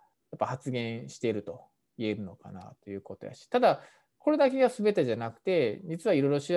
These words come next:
べると、エーエスツーとか、このクリベージのするティーエムピーアールエスエスツー以外にも、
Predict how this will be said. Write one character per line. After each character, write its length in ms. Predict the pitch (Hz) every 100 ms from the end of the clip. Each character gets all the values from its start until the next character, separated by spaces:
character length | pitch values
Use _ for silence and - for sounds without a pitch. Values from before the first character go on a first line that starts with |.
| 160
べ 100 | 160
る 120 | 151
と、 180 | 151 156
エ 60 |
ー 20 | 151
エ 20 |
ス 100 | 139
ツ 160 | - 151
ー 100 | 110
と 120 | 92
か、 300 | - 101 95
こ 160 | - 110
の 560 | 107 107 104 104 -
ク 80 | -
リ 80 | 127
ベ 120 | 117
ー 20 | 101
ジ 140 | 101
の 120 | 95
す 160 | - 113
る 180 | 104 113
テ 140 | 147
ィ 100 | 131
ー 40 | 117
エ 60 |
ム 80 | 113
ピ 120 | 123
ー 140 | 120 107
ア 40 |
ー 20 |
ル 80 | 107
エ 60 | 107
ス 120 | 110
エ 60 |
ス 100 | 107
ツ 120 | - 117
ー 60 |
以 100 | 143
外 240 | 147 135 127
に 80 | 165
も、 380 | 226 180 104